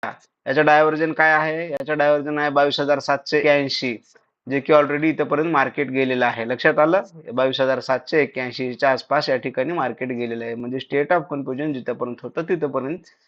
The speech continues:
मार्केट गेलेलं आहे. ठीक आहे, मग आपल्याला या ठिकाणी पाहायचंय सपोर्ट स्ट्रॉंग आहे का, state of confusion आहे तर. State of confusion कधी होणार आहे? बघा, या ठिकाणी आता परत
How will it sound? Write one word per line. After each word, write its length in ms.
मार्केट 460
गेलेलं 440
आहे. 300
ठीक 280
आहे, 140
मग 60
आपल्याला 360
या 120
ठिकाणी 340
पाहायचंय 460
सपोर्ट 380
स्ट्रॉंग 300
आहे 280
का, 200
state 320
of 140
confusion 360
आहे 240
तर. 140
State 320
of 140
confusion 380
कधी 160
होणार 320
आहे? 180
बघा, 260
या 160
ठिकाणी 360
आता 220
परत 440